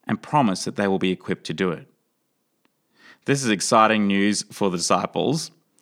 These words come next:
and so they ask, "When will the kingdom be restored to Israel?"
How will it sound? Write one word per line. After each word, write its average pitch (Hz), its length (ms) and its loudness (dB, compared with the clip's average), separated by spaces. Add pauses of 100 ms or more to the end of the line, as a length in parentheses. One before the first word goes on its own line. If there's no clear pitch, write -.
(360)
and 123 120 0
so 123 120 0
they 117 140 4
ask, 120 500 4
"When 165 360 0
will 160 140 2
the 123 100 -2
kingdom 117 520 0
be 107 120 0
restored 104 460 0
to - 160 -6
Israel?" 98 500 -4